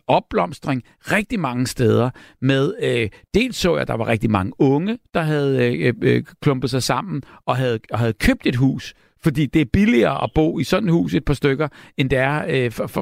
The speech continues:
for en enkelt et eller andet lejlighed inde i, inde i storby. Og, og så må man så køre lidt frem og tilbage, men jeg synes også, der er kommet vinproduktion, og der er kommet masser af, af, af æble, øh, most, og altså,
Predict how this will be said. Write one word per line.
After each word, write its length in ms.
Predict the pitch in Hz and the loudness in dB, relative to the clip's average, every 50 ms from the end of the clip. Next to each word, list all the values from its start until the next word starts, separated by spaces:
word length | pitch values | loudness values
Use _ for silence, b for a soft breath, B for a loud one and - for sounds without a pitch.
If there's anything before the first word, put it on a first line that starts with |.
| - - | -4 -2
for 80 | 156 143 | -2 0
en 80 | 131 | 0
enkelt 380 | 135 139 - - 160 156 143 170 | 0 -2 -2 -4 -4 -4 -2 -2
et 160 | 180 - - | -2 0 0
eller 140 | 156 143 127 | 0 -2 0
andet 300 | 127 139 139 - 127 151 | 0 0 -2 -2 -4 -6
lejlighed 460 | 156 160 135 127 131 147 143 143 151 | -4 -2 0 0 0 2 2 2 2
inde 160 | 131 131 143 147 | 2 2 2 0
i, 60 | 127 - - - 135 | 0 -2 -2 0 2
inde 120 | 131 127 | 2 2
i 20 | 110 | 2
storby. 480 | - - 135 143 151 165 151 147 B B B B B B B B B _ | 2 2 0 2 0 0 -2 -2 B B B B B B B B B _
Og, 360 | - 147 139 131 - - - - | 0 2 4 2 2 0 -2 -2
og 140 | 147 127 | -2 0
så 80 | - 180 | 0 0
må 100 | 175 165 | 0 0
man 100 | 143 127 | 0 -2
så 100 | 151 143 | -2 -2
køre 200 | - 160 160 156 | 0 2 2 2
lidt 140 | 156 - - | 0 -2 -2
frem 160 | 139 135 - | -2 -2 -2
og 80 | 139 - | -2 -4
tilbage, 340 | - - - 127 127 135 | -2 0 0 2 2 2
men 160 | 151 143 135 127 | 0 -2 -2 -2
jeg 120 | 117 104 | -2 -2
synes 160 | - 120 123 | -2 -2 0
også, 240 | 147 165 175 - B B B B B - | 0 0 0 -2 B B B B B -6
der 60 | 120 | -6
er 40 | 113 | -4
kommet 340 | - - 123 117 117 113 101 98 98 | -2 0 2 2 2 2 2 2 4
vinproduktion, 960 | 151 175 196 202 185 - - 170 156 147 139 - - 160 151 139 135 143 143 139 | 6 6 6 4 2 0 0 0 0 0 -2 -2 0 2 2 2 0 -2 -4 -4
og 80 | 131 131 | -4 -4
der 60 | 127 | -4
er 60 | 127 | -4
kommet 360 | - - 123 117 117 110 107 | -4 -4 -2 -2 0 0 0
masser 520 | 110 123 143 175 185 185 - 196 165 143 131 B B B B B - | 0 0 0 0 -2 -2 -4 -4 -4 -4 -6 B B B B B 0
af, 180 | 135 131 - - - | 0 0 0 0 -4
af, 60 | 117 - | -6 -4
af 240 | - - 120 113 - B B B B B B _ _ 208 226 294 320 294 254 220 208 233 - _ _ | -2 0 0 0 0 B B B B B B _ _ -14 -14 -14 -14 -12 -10 -8 -8 -10 -12 _ _
æble, 560 | 151 151 160 185 202 - - 208 185 156 147 311 269 | -2 0 0 0 -2 -2 -4 -4 -2 -2 -4 -4 -4
øh, 320 | 151 147 143 151 - 135 | -4 -4 -4 -4 -2 -2
most, 500 | 127 131 135 139 139 135 - - - - | 0 2 2 2 2 0 -2 -6 -12 -10
og 340 | - - 139 131 139 196 - | -6 -4 -2 -2 -2 -4 -4
altså, 240 | - - 123 - | -4 -2 -2 0